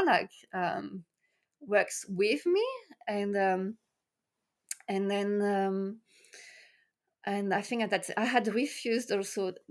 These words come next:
um, u-, up until this time to have medication for high blood pressure. I was using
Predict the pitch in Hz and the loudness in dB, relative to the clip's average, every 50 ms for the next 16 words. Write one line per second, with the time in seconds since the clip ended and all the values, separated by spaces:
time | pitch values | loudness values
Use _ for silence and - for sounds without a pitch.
0 | - - - 196 208 196 190 - - - - 220 226 226 - 254 254 247 226 214 | -20 -4 -2 0 0 0 -2 -6 -6 -2 2 2 4 6 6 4 4 4 2 0
1 | 208 196 - - 196 190 175 185 185 - - - 214 202 196 190 196 196 - - | 0 -2 -4 -4 -4 -2 -2 -4 -4 -6 -6 -4 0 0 2 2 0 -2 -6 -8
2 | - - 196 190 175 175 180 180 190 202 208 214 196 190 180 - - 208 220 - | -8 -4 0 2 2 2 2 0 -2 -2 -2 -2 -2 -4 -4 -2 -2 -2 -2 0
3 | - - 359 381 381 - - 330 294 277 302 277 262 247 247 254 247 - - - | 0 0 0 0 0 0 0 0 2 0 -2 -2 -2 -2 -2 -2 -4 -6 -8 -6
4 | 269 294 302 - 285 269 339 392 - 277 220 190 190 190 190 - 202 202 185 196 | -6 -4 -4 -2 -2 -2 -2 -2 -4 -4 -4 -2 -2 -2 -4 -4 -4 -4 -4 -4
5 | 190 190 | -6 -6